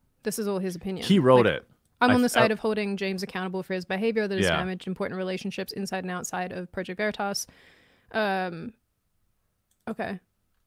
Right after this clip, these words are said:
Speaker 1: Yeah, I'm gonna read through this. And obviously, if you're gonna read supers, I'll
Speaker 2: Oh, I'll read supers and I'll
Speaker 1: I'll
Speaker 2: catch,
Speaker 1: listen
Speaker 2: I'll
Speaker 1: and
Speaker 2: catch up
Speaker 1: read
Speaker 2: on those.
Speaker 1: and
Speaker 2: Um,
Speaker 1: muddle the two together.
Speaker 2: Yeah. Uh, I'll read those quick.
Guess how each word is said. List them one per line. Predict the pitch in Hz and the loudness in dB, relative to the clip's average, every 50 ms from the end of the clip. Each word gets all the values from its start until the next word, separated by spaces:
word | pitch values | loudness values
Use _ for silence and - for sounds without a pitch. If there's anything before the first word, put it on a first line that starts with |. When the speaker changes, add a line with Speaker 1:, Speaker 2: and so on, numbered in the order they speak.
| _ _ _ _ _ _ _ _ _ _ _ - | _ _ _ _ _ _ _ _ _ _ _ -8
Speaker 1:
Yeah, | 202 202 | -6 -4
I'm | 220 | -2
gonna | 247 262 269 | -2 0 0
read | 247 226 - | 0 -2 -2
through | - 185 185 | -4 -6 -6
this. | 185 180 175 170 - - | -6 -6 -6 -8 -8 -8
And | - 226 - | -10 -10 -8
obviously, | - 214 185 185 - - 175 180 208 - | -8 -8 -8 -8 -8 -10 -12 -12 -12 -8
if | - 202 190 - 202 | -6 -6 -6 -4 -4
you're | 196 185 | -2 -2
gonna | 185 180 175 | -2 -4 -4
read | 170 170 165 | -6 -6 -8
supers, | - 170 165 - 175 170 165 | -10 -10 -8 -8 -8 -8 -8
I'll | 165 170 165 143 - - _ _ _ _ - | -8 -10 -10 -14 -16 -20 _ _ _ _ 6
Speaker 2:
Oh, | 165 156 | 8 8
I'll | 139 135 | 8 8
read | 131 147 139 - | 6 4 2 0
supers | - - - 117 110 82 | -2 -2 0 0 0 0
and | 87 82 | -2 -2
I'll | 78 131 | -2 0
Speaker 1:
I'll | 220 220 | 0 2
Speaker 2:
catch, | 214 220 208 - - | 2 0 0 0 0
Speaker 1:
listen | 233 | 0
Speaker 2:
I'll | 214 214 | 0 0
Speaker 1:
and | 196 - | 0 -2
Speaker 2:
catch | 190 185 | -2 -2
up | - | -2
Speaker 1:
read | 180 98 | 0 0
Speaker 2:
on | 90 85 | 0 0
those. | 78 76 78 78 - - - _ _ - | -2 -6 -8 -8 -10 -14 -18 _ _ -12
Speaker 1:
and | 107 104 104 101 92 - - | -8 -8 -8 -8 -8 0 4
Speaker 2:
Um, | 104 208 208 202 196 | 4 6 6 6 4
Speaker 1:
muddle | 196 190 180 - 175 | 2 2 0 0 -2
the | 196 190 | -4 -6
two | - - 202 196 | -4 -4 -4 -2
together. | 196 196 185 185 190 190 196 202 214 - _ _ _ - - _ _ _ | -4 -6 -8 -8 -8 -8 -10 -10 -10 -12 _ _ _ -20 -20 _ _ _
Speaker 2:
Yeah. | - 117 123 113 90 78 71 85 90 _ _ _ _ _ _ _ - | 0 2 4 4 4 4 2 -2 -6 _ _ _ _ _ _ _ -4
Uh, | 98 98 92 90 90 87 87 87 87 90 90 82 - | -2 0 0 0 0 -2 -2 -4 -4 -4 -4 -4 -4
I'll | 90 95 | -4 -2
read | 92 90 82 | -4 -4 -6
those | 87 87 - | -6 -8 -8
quick. | - - 85 85 - | -8 -6 -6 -6 -6